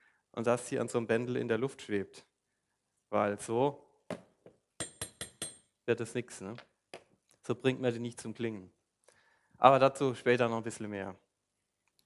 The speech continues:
Ja, die Triangel soll heute unser Symbol sein für die drei Dimensionen der Beziehung, die wir jetzt miteinander einfach mal durchgehen wollen. Das erste ist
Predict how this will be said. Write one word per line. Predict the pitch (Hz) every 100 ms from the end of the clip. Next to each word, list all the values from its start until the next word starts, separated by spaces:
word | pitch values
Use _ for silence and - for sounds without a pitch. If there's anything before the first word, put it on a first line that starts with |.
| _ _ _ _ _ - - _ _
Ja, | 151 147
die | 135
Triangel | 139 160 165 180
soll | 170 147
heute | 156 160
unser | 156 165 165
Symbol | 160 135 135 156
sein | 160 160 160
für | 143
die | - -
drei | - 127 151
Dimensionen | 156 139 135 - 131 135 135 135
der | 127
Beziehung, | 117 110 - 123 120
die | 113 120
wir | 123
jetzt | -
miteinander | 135 131 127 123
einfach | 117 127
mal | 127 123 123 _ _ _
durchgehen | - 151 151 135 120
wollen. | 110 101 95 98 _ _ _ _ _ _ _ _ _
Das | 131
erste | 139 160 170 165
ist | 147 147 - -